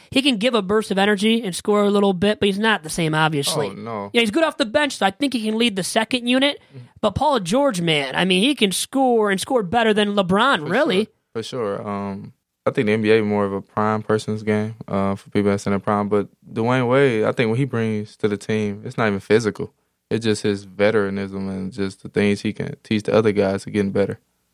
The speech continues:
Speaker 1: His smarts, right?
Speaker 2: Yeah.
Speaker 1: And you got him who's smart, has won before. You've got LeBron who's truly intelligent. I mean, I think his basketball I Q is off the charts.
Speaker 2: Off the charts.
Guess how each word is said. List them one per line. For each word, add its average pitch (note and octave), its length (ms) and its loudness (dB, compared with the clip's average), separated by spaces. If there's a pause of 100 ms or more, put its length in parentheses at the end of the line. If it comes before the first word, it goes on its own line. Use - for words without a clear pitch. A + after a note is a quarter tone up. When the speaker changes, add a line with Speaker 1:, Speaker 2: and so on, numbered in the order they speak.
Speaker 1:
His A3 180 0
smarts, E3+ 520 -2
right? D#3+ 280 2
Speaker 2:
Yeah. G#3+ 120 -4
Speaker 1:
And G3+ 100 2
you G#3 40 2
got G3+ 180 0
him C#4 240 0
who's G#3+ 180 0
smart, - 460 -2
has F3 160 0
won F3+ 120 4
before. D3+ 420 0 (360)
You've F#3 120 2
got G#3+ 120 2
LeBron G#3+ 400 4
who's F3+ 300 0 (200)
truly C#4 460 2
intelligent. D#3+ 500 0
I - 20 -2
mean, F3+ 120 2
I G3+ 80 2
think A#3+ 180 2
his E3+ 140 0
basketball G3 600 0
I F3 200 2
Q F#3 400 -6 (460)
is G#3 140 2
off A3 200 0
the D3 80 -4
charts. - 500 -2
Speaker 2:
Off G2 80 -16
the - 60 -20
charts. - 240 -20